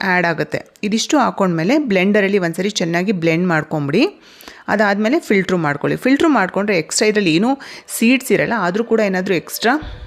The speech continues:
ಗ್ರೈಂಡ್ ಆಗದೆ ಇರುವಂಥದ್ದು ಏನಾದ್ರು ಇದ್ದರೆ ಅದು ನಿಮಗೆ ಈ ಫಿಲ್ಟ್ರಿಂದ ಹೊರಗೆ ಬಂದ್ಬಿಡತ್ತೆ. ಈಗ ಹೆಲ್ತಿ ಆಗಿರೋಂಥ ಗ್ರೇಪ್ ಜ್ಯೂಸ್ ರೆಡಿ ಆಗಿದೆ. ಗ್ರೇಪ್ ಜ್ಯೂಸ್ ಎಷ್ಟು ಒಳ್ಳೇದಂದ್ರೆ ಚರ್ಮಕ್ಕೆ ಇದು ಒಳ್ಳೆ ಕಾಂತಿನ ಕೊಡುತ್ತೆ, ಮತ್ತು ವಯಸ್ಸಾಗದೇ ಇದ್ದಂಗೆ ನಮ್ಗೆ ತಡೆಯುತ್ತೆ. ಕೂದಲಿಗೆ ಒಳ್ಳೆ ಪೋಷಣೆ ಕೊಡೋದ್ರ ಜೊತೆಗೆ ಇದು ಉದ್ರೋದನ್ನು ಕೂಡ ಕಡಿಮೆ ಮಾಡುತ್ತೆ, ಯಾಕಂದರೆ ಇದರಲ್ಲಿ ವಿಟಮಿನ್ ಇ ಅಂಶ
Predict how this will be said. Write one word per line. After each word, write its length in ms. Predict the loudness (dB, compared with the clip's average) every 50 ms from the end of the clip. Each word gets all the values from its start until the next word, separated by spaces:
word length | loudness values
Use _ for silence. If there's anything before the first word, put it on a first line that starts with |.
| -12 -12 -12 -8 -2
ಗ್ರೈಂಡ್ 340 | 0 0 2 2 2 2
ಆಗದೆ 320 | 2 0 0 0 2 2 2
ಇರುವಂಥದ್ದು 420 | 2 2 0 0 -2 -2 -2 -2
ಏನಾದ್ರು 260 | 0 0 0 -2 -2
ಇದ್ದರೆ 260 | -4 -4 -2 0 0 0 0 -4 -10 -20 -20 -20 -20 -10 -6 -2
ಅದು 160 | 0 0 2
ನಿಮಗೆ 320 | 2 0 0 0 0 0 -2 -2 -4 -4
ಈ 80 | -4
ಫಿಲ್ಟ್ರಿಂದ 480 | -2 0 2 2 2 2 0 0 2 2
ಹೊರಗೆ 300 | 2 4 2 2 2 0
ಬಂದ್ಬಿಡತ್ತೆ. 680 | -2 -2 -2 -2 -4 -4 -4 -4 -2 -2 -2 -2 -2 -2 -2
ಈಗ 240 | -2 -2 0 0 0 -2
ಹೆಲ್ತಿ 480 | -2 0 -2 -2 -2 0 0 2 2 4
ಆಗಿರೋಂಥ 480 | 2 2 2 0 0 -2 -2 -2 -2 -2
ಗ್ರೇಪ್ 360 | -2 0 0 0 0 0 -2
ಜ್ಯೂಸ್ 240 | -2 -4 -2 -2 -2
ರೆಡಿ 280 | 0 0 2 2 2 2
ಆಗಿದೆ. 480 | 2 0 0 0 0 0 0 0 -2 -6 -12 -18 -18 -18 -16 -12 -4
ಗ್ರೇಪ್ 380 | -2 2 2 2 2 0 0 -2
ಜ್ಯೂಸ್ 260 | -2 -2 -2 -2 -2
ಎಷ್ಟು 360 | -2 -2 -2 -2 0 0 2
ಒಳ್ಳೇದಂದ್ರೆ 520 | 2 4 4 2 2 2 2 0 0 0
ಚರ್ಮಕ್ಕೆ 540 | 0 0 0 0 0 0 0 -2 0 0 0
ಇದು 140 | 2 2 2
ಒಳ್ಳೆ 180 | 2 2 0 0
ಕಾಂತಿನ 520 | -2 -2 -2 0 0 0 0 0 0 0
ಕೊಡುತ್ತೆ, 440 | 0 0 2 0 0 0 -2 -2 -2
ಮತ್ತು 260 | -2 -2 -2 -2 0
ವಯಸ್ಸಾಗದೇ 540 | 2 2 2 2 2 2 0 2 2 0 0
ಇದ್ದಂಗೆ 260 | 0 0 0 0 0
ನಮ್ಗೆ 180 | 0 -2 -2 0
ತಡೆಯುತ್ತೆ. 440 | 0 2 2 2 2 0 0 -4
ಕೂದಲಿಗೆ 580 | -4 -4 0 2 2 4 4 2 0 0 0 0
ಒಳ್ಳೆ 240 | 2 2 2 0 0
ಪೋಷಣೆ 440 | 0 -2 -4 -4 -4 -4 -6 -6 -4
ಕೊಡೋದ್ರ 340 | -2 -2 -2 -2 -2 -4
ಜೊತೆಗೆ 540 | -4 -4 -4 -6 -6 -6 -6 -6 -6 -6 -6 -4
ಇದು 140 | -4 -2 -2
ಉದ್ರೋದನ್ನು 560 | -2 -4 -2 0 0 0 0 0 -2 -4 -2
ಕೂಡ 120 | -2 -4 -2
ಕಡಿಮೆ 300 | -2 -4 -4 -4 -4 -4
ಮಾಡುತ್ತೆ, 400 | -4 -4 -4 -6 -6 -6 -4 -4
ಯಾಕಂದರೆ 400 | -4 -4 -4 -6 -6 -4 -2 -2
ಇದರಲ್ಲಿ 220 | -2 -2 -2 -4 -4
ವಿಟಮಿನ್ 460 | -4 -4 -4 -4 -2 -2 -4 -6 -6
ಇ 280 | -6 -2 0 2 2
ಅಂಶ 340 | 2 0 -2 -4 -4 -4 -4